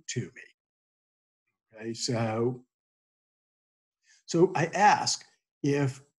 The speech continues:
super contains name, if it's contained in my hash map, then super dot apply name. Okay, so I'm calling the apply inside of hash map. Again, apply searches,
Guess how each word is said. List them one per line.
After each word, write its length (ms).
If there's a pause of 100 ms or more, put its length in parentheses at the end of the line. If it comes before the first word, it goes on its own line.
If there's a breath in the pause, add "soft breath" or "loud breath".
super 600
contains 800
name, 520 (180)
if 200
it's 160
contained 840
in 580
my 240
hash 540
map, 360 (880)
then 200
super 440
dot 260
apply 440
name. 420 (640)
Okay, 140
so 220
I'm 220
calling 600
the 120
apply 840
inside 420
of 140
hash 400
map. 160 (240)
Again, 360
apply 480
searches, 760